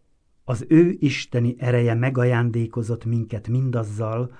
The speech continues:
ami az életre és kegyességre való, azáltal, hogy megismertük őt, aki saját dicsőségével és erejével hívott el minket.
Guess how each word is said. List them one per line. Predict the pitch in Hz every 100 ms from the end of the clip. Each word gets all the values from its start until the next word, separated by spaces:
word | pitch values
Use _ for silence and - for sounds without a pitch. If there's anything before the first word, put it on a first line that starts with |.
| - -
ami | 117 113
az | 104 113
életre | 131 127 120 120 120
és | 127 120 -
kegyességre | - 131 127 120 - 120 110 110
való, | 104 104 101 104 - - - -
azáltal, | 123 123 117 117 117
hogy | 113
megismertük | 113 123 120 - 123 120 117 120 120
őt, | 120 123 - - - -
aki | 117 113
saját | - 135 135 127 120
dicsőségével | 123 135 135 127 - 127 120 123 123 123
és | 117
erejével | - 123 120 117 110 110
hívott | 98 101 98 98 -
el | 98 95
minket. | 90 92 92 76 - -